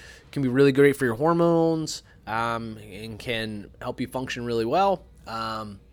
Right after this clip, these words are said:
and can even raise testosterone levels for gentlemen. Recommendations. <clears throat> Cook with these three things, right? Coconut oil. Coconut oil is a medium chain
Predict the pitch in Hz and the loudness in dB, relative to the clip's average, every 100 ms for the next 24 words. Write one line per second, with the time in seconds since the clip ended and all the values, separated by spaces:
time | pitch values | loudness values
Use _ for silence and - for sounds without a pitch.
0 | - - - 110 117 113 107 107 107 104 | -20 -20 -18 -16 -12 -12 -10 -8 -8 -8
1 | - - 120 - 117 - 107 101 95 - | -10 -8 -8 -4 -4 -4 -6 -8 -10 -14
2 | 98 98 90 80 - - - - - - | -14 -12 -14 -16 -20 -20 -20 -20 -20 -20
3 | - - 180 202 196 175 170 127 104 - | -20 -6 2 2 2 0 0 -2 -10 -14
4 | - - 208 180 135 113 - 196 185 156 | -2 2 4 2 -2 -8 -6 -2 -2 -2
5 | 165 160 151 - - - - 151 147 120 | -4 -2 -2 -6 -10 -16 -10 -4 -2 -2
6 | - 110 80 85 - - 104 104 - - | -4 -6 -6 -10 -10 -8 -6 -6 -10 -18
7 | - - - - - - 175 170 131 117 | -20 -20 -20 -20 -18 0 2 2 0 0
8 | 107 92 - 165 190 190 165 160 160 147 | -2 -2 0 2 4 4 8 8 8 4
9 | 135 - - 139 139 131 123 127 120 - | 0 -14 -8 -4 -4 -4 -6 -6 -8 -16
10 | - - 101 107 143 170 180 180 165 160 | -20 -20 -16 -8 -6 -4 -4 -4 -4 -6
11 | 143 139 139 | -6 -6 -8